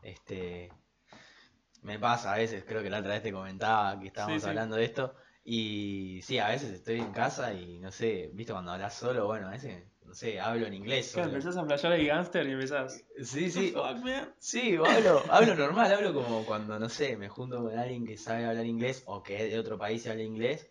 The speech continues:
Speaker 1: y, y bueno, le, me hablo a mí mismo como si estuviese hablando a una persona que habla
Speaker 2: Claro.
Speaker 1: inglés,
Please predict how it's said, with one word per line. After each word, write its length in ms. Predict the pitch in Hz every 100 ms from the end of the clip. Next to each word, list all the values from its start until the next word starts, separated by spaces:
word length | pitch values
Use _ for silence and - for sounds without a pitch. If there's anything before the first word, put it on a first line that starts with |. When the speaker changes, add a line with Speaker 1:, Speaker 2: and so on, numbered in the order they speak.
| _
Speaker 1:
y, 320 | 95 98 -
y 20 |
bueno, 380 | 101 127 107 95 - -
le, 260 | 98 104 -
me 160 | 107 117
hablo 180 | 139
a 60 | 135
mí 120 | 123
mismo 320 | 131 156 165 156
como 200 | 110 104
si 120 | 95
estuviese 260 | - 110 113
hablando 280 | 107 117
a 20 | 117
una 160 | 107
persona 360 | 101 98 120 110
que 60 |
habla 120 | 143 139
Speaker 2:
Claro. 80 |
Speaker 1:
inglés, 300 | 127 127 131